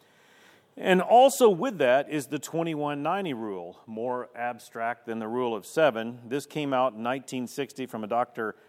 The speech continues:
Maxwell Maltz. He was actually a plastic surgeon, uh, but he wrote a book called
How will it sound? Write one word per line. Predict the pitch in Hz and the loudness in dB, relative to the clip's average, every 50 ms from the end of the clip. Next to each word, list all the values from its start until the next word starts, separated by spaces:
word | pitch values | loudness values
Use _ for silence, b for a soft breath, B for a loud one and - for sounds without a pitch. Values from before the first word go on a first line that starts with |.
| b b - | b b -2
Maxwell | 101 120 139 147 - - - 135 131 123 123 | 2 2 2 2 0 -4 -2 0 0 0 0
Maltz. | 117 113 113 113 113 131 139 - - - _ _ _ _ _ _ _ _ _ _ _ _ _ _ _ _ _ _ b b b b _ | 0 0 0 0 0 -2 -6 -8 -16 -20 _ _ _ _ _ _ _ _ _ _ _ _ _ _ _ _ _ _ b b b b _
He | - 170 | -6 -2
was | 185 165 123 | -2 -2 -2
actually | 151 147 160 156 - - 156 143 127 120 107 110 | -2 -2 -4 -4 -6 -6 -4 -2 -2 -2 -6 -8
a | 107 | -12
plastic | - - - 127 131 139 - - 107 - | -12 -6 -4 -4 -4 -4 -6 -14 -18 -18
surgeon, | - - - 131 143 - 135 104 98 95 101 104 _ _ b b b b b b b b b b b | -18 -12 -8 -8 -8 -8 -8 -14 -16 -16 -16 -18 _ _ b b b b b b b b b b b
uh, | - 101 104 104 101 98 95 95 | -4 0 2 4 4 4 2 0
but | 95 95 135 139 143 | -2 2 4 4 4
he | 143 143 | 4 2
wrote | 143 170 180 175 165 160 - - - | 4 6 6 6 4 2 -4 -10 -8
a | - 123 123 120 117 113 | -2 2 4 4 4 2
book | 113 123 151 147 147 | 4 2 2 2 2
called | - - 131 127 123 123 117 117 | 0 2 4 4 4 2 0 -2